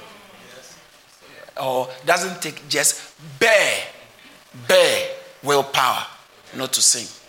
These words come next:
In order not to sin. It takes more than just willpower. Willpower is ena-, is necessary, but it's not enough. It's not sufficient.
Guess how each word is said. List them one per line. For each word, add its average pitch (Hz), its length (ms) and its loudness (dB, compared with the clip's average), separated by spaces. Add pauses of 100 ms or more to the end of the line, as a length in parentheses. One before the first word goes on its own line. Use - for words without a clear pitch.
(1300)
In 120 180 -10
order 139 180 2
not 127 220 -6
to - 80 -2
sin. - 180 2 (1900)
It - 160 -2
takes 339 320 2
more 220 260 2
than 147 320 -4 (200)
just 156 360 0
willpower. 147 440 -4 (760)
Willpower 143 440 2
is 120 180 0
ena-, 131 240 -6
is 127 160 -10
necessary, 160 420 0 (640)
but 151 80 -2
it's - 100 -2
not 165 220 -6
enough. 143 240 -6
It's 143 100 -4
not 170 120 -4
sufficient. - 640 -2